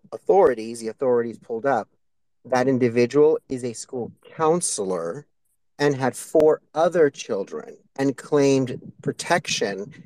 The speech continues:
saying that the children were gender nonconforming and they didn't, their parents wouldn't understand. Meanwhile, these parents are wondering where their children are, putting in kidnapping reports, and that parent or that counselor was never arrested. She lost her job,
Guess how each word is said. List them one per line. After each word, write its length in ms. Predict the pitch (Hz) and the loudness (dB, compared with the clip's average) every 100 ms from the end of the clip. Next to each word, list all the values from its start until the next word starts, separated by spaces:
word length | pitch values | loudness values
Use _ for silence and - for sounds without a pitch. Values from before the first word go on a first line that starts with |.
| - | -6
saying 320 | - 131 131 | 0 0 0
that 180 | 123 - | -4 -4
the 80 | 127 | -8
children 460 | - 139 131 131 | -2 -2 0 -2
were 100 | 123 | -4
gender 340 | 113 123 120 120 | -2 -4 -2 -2
nonconforming 800 | 117 110 117 - 127 117 117 | 0 -2 -6 -4 -2 0 0
and 100 | 107 107 | -2 -4
they 100 | 104 | -2
didn't, 340 | 110 107 - - - _ | -2 -2 -8 -16 -20 _
their 280 | 123 113 110 | -2 2 2
parents 340 | 123 120 117 | 2 0 0
wouldn't 260 | 117 117 117 | -2 0 0
understand. 720 | 104 98 98 - 123 104 87 | -4 -6 -8 -2 -2 0 -2
Meanwhile, 360 | 117 123 123 113 | -4 0 0 0
these 180 | 113 - | -4 -6
parents 400 | 139 147 143 123 | -4 -2 -2 -2
are 100 | 110 | -2
wondering 500 | 113 113 113 110 101 | 0 0 -2 -4 -2
where 220 | 110 110 | 0 0
their 160 | 107 | -2
children 480 | 107 - 131 110 104 - | -4 -4 -4 -2 -4 -2
are, 340 | 123 123 101 - - _ | -2 0 -2 -4 -20 _
putting 300 | 143 127 120 | 0 0 0
in 240 | 120 107 | 0 -2
kidnapping 560 | - 151 135 123 113 107 | -6 -6 -2 -2 -2 -2
reports, 580 | 107 - 117 107 - - - - - _ | -2 0 0 0 -6 -16 -18 -20 -20 _
and 600 | 123 117 113 110 104 104 _ | 0 2 0 -2 -6 -14 _
that 220 | 139 117 _ _ | 0 0 _ _
parent 400 | - 135 131 143 - | -6 0 2 2 2
or 120 | 135 | 2
that 300 | 117 107 - | 2 0 -4
counselor 420 | 139 147 - 120 | 0 0 2 2
was 220 | 113 110 | 2 0
never 280 | 110 104 131 | -2 0 2
arrested. 440 | 151 107 - 113 113 | 4 2 -2 -8 -8
She 160 | - | -2
lost 280 | 139 240 - | 2 0 -2
her 80 | 196 | -6
job, 460 | - 139 85 69 | -2 0 -2 -8